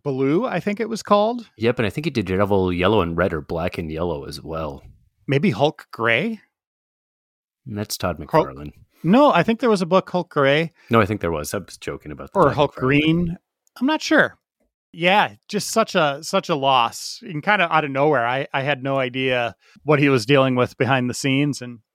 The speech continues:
Speaker 1: you know, we did get that Batman Long Halloween special from them last year.
Speaker 2: Very
Speaker 1: So it
Speaker 2: recently.
Speaker 1: seemed like, yeah, it seemed like things were maybe, yeah, it was this year maybe. It seemed like things were maybe picking up, but that was kind of the, uh, the end. So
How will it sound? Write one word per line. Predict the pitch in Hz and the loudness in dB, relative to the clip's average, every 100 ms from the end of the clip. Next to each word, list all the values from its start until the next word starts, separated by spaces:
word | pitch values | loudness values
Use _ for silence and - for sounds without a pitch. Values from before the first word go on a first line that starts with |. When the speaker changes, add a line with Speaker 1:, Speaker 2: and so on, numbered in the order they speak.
| _ | _
Speaker 1:
you | 151 | -2
know, | |
we | 135 | -2
did | 135 156 | 2 2
get | 170 151 | 2 0
that | 139 | 0
Batman | 143 139 143 131 123 127 - _ _ 139 | 0 -2 -2 -6 -6 -10 -18 _ _ 0
Long | 139 135 | 2 4
Halloween | 139 131 127 | 2 2 -4
special | - 139 143 165 117 | 0 0 2 0 0
from | 143 120 | -2 -2
them | 120 117 117 117 _ - | -2 -4 -8 -12 _ -4
last | 135 123 - | -2 -2 -2
year. | 131 160 120 127 - | 0 0 -4 -12 -8
Speaker 2:
Very | 104 120 | -2 -2
Speaker 1:
So | |
it | |
Speaker 2:
recently. | 110 113 113 | 0 0 0
Speaker 1:
seemed | 175 170 | 0 2
like, | 151 - _ _ - | 0 -2 _ _ -2
yeah, | 180 175 | 0 2
it | - | 0
seemed | 170 | 0
like | 175 151 | 2 0
things | 160 156 147 | -2 -4 -2
were | 135 | -2
maybe, | 131 170 277 | 0 0 0
yeah, | 151 214 | 2 2
it | 143 | 2
was | 156 135 | -4 -4
this | 160 - | -4 -2
year | 214 | -2
maybe. | 135 120 123 151 _ | -2 -6 -10 -16 _
It | - | -8
seemed | - 196 | -2 0
like | 170 | 0
things | 175 151 | 0 -4
were | 151 | -2
maybe | 139 139 131 | -2 -2 -2
picking | 147 139 | -6 -4
up, | 135 143 | -2 -2
but | - 117 - _ _ _ _ _ - | -2 -4 -6 _ _ _ _ _ -4
that | 139 | -2
was | 135 - | -2 0
kind | 143 131 | 0 2
of | 127 | 0
the, | 120 123 120 | 0 0 0
uh, | 117 113 113 113 _ _ _ _ - | 0 0 -2 -6 _ _ _ _ -20
the | 110 139 | -2 0
end. | 147 127 117 107 | 2 0 0 -6
So | - 143 127 123 107 | -8 -2 -2 -2 -4